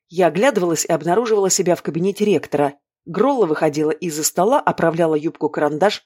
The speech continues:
поверх ботфорт и кивала, едва не задевая меня высокой прической.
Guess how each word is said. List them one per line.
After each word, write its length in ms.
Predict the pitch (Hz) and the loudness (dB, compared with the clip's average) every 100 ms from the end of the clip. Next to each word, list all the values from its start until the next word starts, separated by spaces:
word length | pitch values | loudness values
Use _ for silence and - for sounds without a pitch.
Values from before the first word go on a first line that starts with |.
| _ _ _ | _ _ _
поверх 340 | 175 160 143 | 0 2 0
ботфорт 500 | 143 156 - 269 277 - | 0 -2 -2 -6 -6 -6
и 100 | 277 | -10
кивала, 440 | - 170 170 170 | -8 0 4 4
едва 340 | 151 151 151 151 | 2 -4 -2 -2
не 120 | 147 | -2
задевая 420 | 143 147 185 233 | -4 -2 0 2
меня 200 | 214 196 | 0 -4
высокой 400 | 147 - 151 151 | -4 -4 -6 -6
прической. 640 | 143 143 127 113 - - | -8 -10 -10 -12 -14 -18